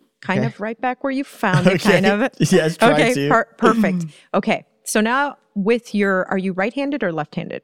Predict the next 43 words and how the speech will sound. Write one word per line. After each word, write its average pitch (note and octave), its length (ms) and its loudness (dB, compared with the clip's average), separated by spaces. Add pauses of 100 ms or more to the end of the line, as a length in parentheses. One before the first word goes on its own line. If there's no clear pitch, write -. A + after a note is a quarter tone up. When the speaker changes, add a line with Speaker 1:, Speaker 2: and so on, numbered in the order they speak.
Speaker 2:
Uh, A#2+ 160 4
right-handed. A2 480 -4
Speaker 1:
Okay. E3+ 260 -4
So F3 280 -2 (320)
with G3+ 240 0
your F#3 120 -2
right F#3+ 260 -2
hand, F#3 520 -4 (100)
you're G3 120 0
going G3+ 280 -2
to - 140 -4
gently A#3 640 -2 (580)
rub G#3+ 380 0
your B3+ 100 0
fingers G#3 480 -2 (140)
over G3+ 260 -2
the F3+ 140 -4
top - 540 -4 (240)
see A3 240 2
if A3 120 -4
the F#3 100 0
texture - 600 -4
is F#3+ 240 0
familiar. E3+ 600 0 (240)
Now, C4+ 80 0
you D4 100 -2
might F4 100 4
Speaker 2:
This F#4 80 0
Speaker 1:
get G#4 120 0
a E4+ 60 4
Speaker 2:
is - 60 4
Speaker 1:
little E4 180 0
Speaker 2:
so D4 180 2
Speaker 1:
messy A#3 220 2
here. A3 140 0
Speaker 2:
scary C3 460 -2 (120)
to F#3+ 100 4
do. E3+ 380 2
I E3+ 180 0
just, E3+ 240 -2
I'm D#3+ 240 -2
trusting E3+ 520 -2
you. A2 220 -6